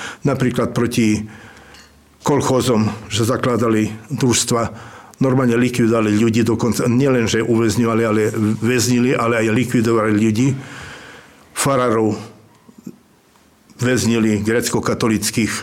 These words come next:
A tie podmienky tam boli ťažké a to všetko vyvolalo u mňa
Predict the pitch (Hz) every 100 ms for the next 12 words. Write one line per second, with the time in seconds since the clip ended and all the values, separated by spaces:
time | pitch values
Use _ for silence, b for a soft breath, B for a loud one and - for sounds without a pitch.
0 | - B B B B B - 123 110 -
1 | - - 143 117 - - - 165 143 123
2 | 110 139 123 120 110 127 113 - 113 -
3 | - 123 123 - 131 - 156 - 143 117
4 | 123 123 120 117 123 113 113 113